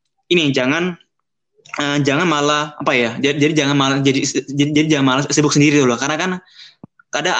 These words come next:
kadang ada juga yang gitu kan. Jadi tuh ketika orang gagap ngomong, itu tuh malah dia, malah dianggap sepele kan.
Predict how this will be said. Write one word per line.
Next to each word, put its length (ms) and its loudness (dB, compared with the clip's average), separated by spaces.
kadang 240 -2
ada 80 2
juga 240 4
yang 240 2
gitu 80 2
kan. 160 4
Jadi 80 4
tuh 240 0
ketika 240 -2
orang 160 2
gagap 240 -2
ngomong, 360 2
itu 160 0
tuh 160 2
malah 160 2
dia, 160 0
malah 240 0
dianggap 320 0
sepele 320 0
kan. 80 -2